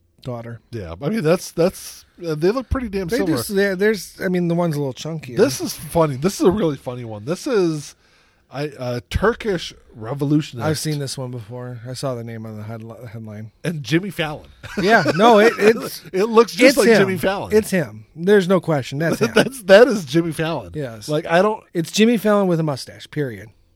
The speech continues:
Speaker 2: I mean, I, there's no way around that. <laughs> I mean,
Speaker 1: I know.
Speaker 2: it's like,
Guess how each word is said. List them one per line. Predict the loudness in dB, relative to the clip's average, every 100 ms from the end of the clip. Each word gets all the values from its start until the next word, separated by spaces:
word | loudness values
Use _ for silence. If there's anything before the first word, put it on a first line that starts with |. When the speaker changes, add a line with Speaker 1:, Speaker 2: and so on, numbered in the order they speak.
| -4
Speaker 2:
I | -2
mean, | -2
I, | 0 0 0
there's | 2 2 4
no | 2
way | 2
around | 0 -4 -6
that. | -8 -20 _
<laughs> | -10
I | -4
mean, | -4 -2
Speaker 1:
I | -6
know. | -6 -6 -6
Speaker 2:
it's | -8 -10 -6
like, | -6 -6 -12